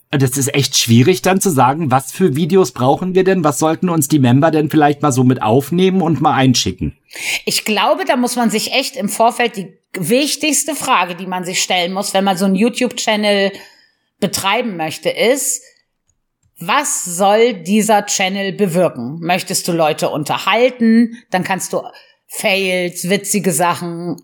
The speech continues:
Speaker 2: oder, oder, oder. Soll das die Leute über die Gilde informieren? Oder soll das als Informationsquell, als Guide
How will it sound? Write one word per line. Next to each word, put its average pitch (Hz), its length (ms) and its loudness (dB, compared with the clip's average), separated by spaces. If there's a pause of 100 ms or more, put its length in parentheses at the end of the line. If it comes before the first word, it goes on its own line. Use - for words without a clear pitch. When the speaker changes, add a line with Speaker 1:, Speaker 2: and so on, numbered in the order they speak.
(220)
Speaker 2:
oder, 202 320 2
oder, 170 260 0
oder. 269 360 0 (340)
Soll 202 360 0
das 196 240 0
die 202 120 -2
Leute 170 320 0
über 147 240 -2
die 160 160 -10
Gilde 233 340 4
informieren? 190 1200 0 (380)
Oder 214 360 4
soll 190 420 2
das 190 640 2 (280)
als 202 360 -4
Informationsquell, 208 1600 0 (260)
als 165 380 -4
Guide 202 440 -4